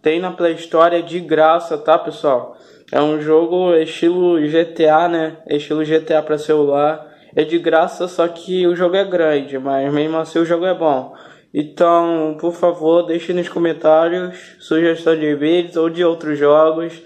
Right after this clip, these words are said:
E se inscreva no canal. Então, vamos começar com essa bagaça. Vamos lá. Pessoal, esse é o jogo Gangstar quatro,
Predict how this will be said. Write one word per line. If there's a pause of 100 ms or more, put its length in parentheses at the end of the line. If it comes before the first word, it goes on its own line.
(240)
E
se
inscreva
no
canal. (200)
Então,
vamos
começar
com
essa
bagaça.
Vamos
lá. (840)
Pessoal,
esse
é
o
jogo
Gangstar
quatro,